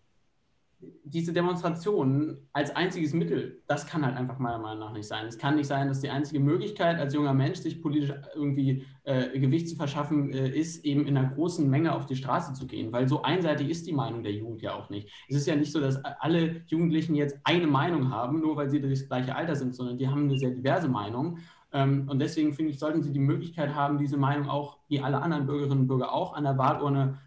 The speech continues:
äh, zu äußern, auch zum Beispiel bei der Bundestagswahl. Deswegen kämpfen wir ja auch für das Wahlalter sechzehn, äh, für, für ein echtes, äh, Mitbestimmungsrecht, wo es eben dann, äh, genau wie anderen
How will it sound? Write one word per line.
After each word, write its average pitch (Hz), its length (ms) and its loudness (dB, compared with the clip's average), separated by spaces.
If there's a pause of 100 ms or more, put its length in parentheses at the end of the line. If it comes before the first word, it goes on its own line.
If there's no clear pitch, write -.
(140)
äh, 131 220 0
zu 123 180 -12
äußern, 156 400 0
auch 127 200 -4
zum - 140 -8
Beispiel 135 200 -4
bei 120 100 -4
der 120 100 -4
Bundestagswahl. 165 720 0
Deswegen 139 280 0
kämpfen 170 320 -2
wir 139 100 0
ja 131 160 0
auch 165 240 -6 (420)
für 151 100 -2
das 139 160 2
Wahlalter 135 400 4
sechzehn, 170 640 -4
äh, 135 280 0
für, 135 320 2
für 135 160 -2
ein 131 80 6
echtes, 151 600 -4 (380)
äh, 139 120 -8 (100)
Mitbestimmungsrecht, 151 960 0 (340)
wo 156 180 -2
es 170 120 -2
eben 165 180 2
dann, 160 320 0
äh, 151 340 -6 (320)
genau 160 600 2
wie 165 260 -2
anderen 175 580 0